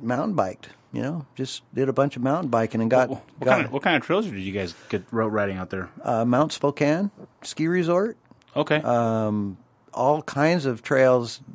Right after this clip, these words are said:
Speaker 1: down along the Spokane River, just awesome single track trails all over everywhere. Um,
Speaker 2: Now,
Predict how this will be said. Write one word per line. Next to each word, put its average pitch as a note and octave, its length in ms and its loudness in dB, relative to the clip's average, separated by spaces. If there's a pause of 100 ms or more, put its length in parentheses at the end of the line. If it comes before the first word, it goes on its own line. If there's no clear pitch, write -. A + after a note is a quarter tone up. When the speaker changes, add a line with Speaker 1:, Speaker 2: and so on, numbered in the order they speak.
(140)
Speaker 1:
down A#2+ 220 2
along B2+ 260 4
the G#2 60 -2
Spokane C3 500 -2
River, C#3 480 2
just C3 320 -4 (160)
awesome B2+ 440 -2
single C#3+ 280 -2
track A#2 280 -2
trails C3+ 440 2
all A2+ 200 2
over A2+ 200 0
everywhere. A2 680 0
Um, F#2+ 400 -2 (100)
Speaker 2:
Now, - 240 -4